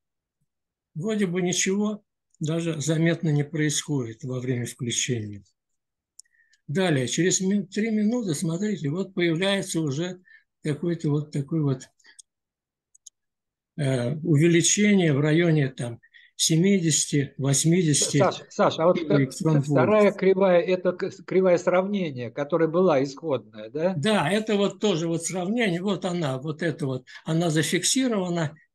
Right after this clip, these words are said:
Speaker 1: вот это вот, и она везде вот здесь вот воспроизводится. Иначе было бы непонятно, что же на самом деле происходит.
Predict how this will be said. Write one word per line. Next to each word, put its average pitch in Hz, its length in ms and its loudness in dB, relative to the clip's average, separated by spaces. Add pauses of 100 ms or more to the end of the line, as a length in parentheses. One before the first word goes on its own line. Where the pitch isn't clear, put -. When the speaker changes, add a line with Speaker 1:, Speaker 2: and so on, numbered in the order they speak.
Speaker 1:
вот 156 220 -4
это 139 240 -4
вот, 113 220 -8 (200)
и 156 100 -4
она 196 320 2
везде 165 400 0
вот 156 180 -2
здесь 143 300 -6
вот 135 120 -6 (320)
воспроизводится. 123 1120 -2 (2000)
Иначе 175 420 0
было 165 300 2
бы 156 120 0
непонятно, 160 600 0
что - 240 -4
же 113 120 -10 (160)
на 127 140 -8
самом 123 380 -6
деле 120 240 -4
происходит. 110 800 -4